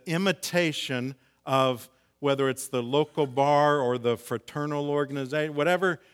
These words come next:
whatever is out there, they're trying to imitate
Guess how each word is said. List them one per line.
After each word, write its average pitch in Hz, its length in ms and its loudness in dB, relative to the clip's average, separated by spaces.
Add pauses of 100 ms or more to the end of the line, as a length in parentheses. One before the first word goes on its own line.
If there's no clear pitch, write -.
(200)
whatever 180 420 4
is 180 140 2
out 175 300 4
there, 139 400 2 (1160)
they're 143 140 2
trying 170 360 -2
to 147 140 -2
imitate 139 840 -2